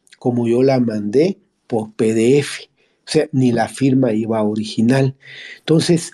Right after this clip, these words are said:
¿cómo es posible que al per-, a la, a la licencia que solicité transcurren varias semanas, no la entraron a conocer y la, y la renuncia la conocen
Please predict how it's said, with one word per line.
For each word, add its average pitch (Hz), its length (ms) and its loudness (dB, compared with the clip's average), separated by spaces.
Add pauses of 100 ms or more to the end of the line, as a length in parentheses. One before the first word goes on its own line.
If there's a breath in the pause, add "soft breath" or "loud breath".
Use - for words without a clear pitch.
(140)
¿cómo 165 260 2
es 165 100 -2
posible 151 800 0
que 120 160 -10
al 113 120 -8
per-, 117 380 -4
a 113 140 -2
la, 104 140 0
a 110 240 -2
la 107 160 0
licencia 151 720 0
que 127 140 -6
solicité 131 920 -4 (600 soft breath)
transcurren 139 800 -2
varias 139 340 2
semanas, 156 840 -2 (140)
no 127 340 0
la 139 120 4
entraron 127 560 0
a 110 60 -6
conocer 110 720 -2 (640 loud breath)
y 143 140 4
la, 104 600 0 (140)
y 143 80 0
la 127 160 2
renuncia 127 540 0
la 123 120 0
conocen 147 960 0